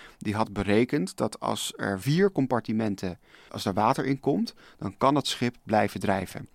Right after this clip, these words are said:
Dus met andere woorden, dat water verspreidt zich niet over het hele schip,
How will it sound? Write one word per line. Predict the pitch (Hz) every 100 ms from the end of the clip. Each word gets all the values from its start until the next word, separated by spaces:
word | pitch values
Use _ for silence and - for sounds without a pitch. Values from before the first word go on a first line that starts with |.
| - - -
Dus | -
met | 110 -
andere | 147 139 120
woorden, | 120 131 165 220 - - - - _ _ -
dat | 113 117
water | 92 110 139 120 113 -
verspreidt | - 110 - 123 110
zich | - 98
niet | 123 147
over | - 113
het | 113
hele | 110 104 98
schip, | - - 92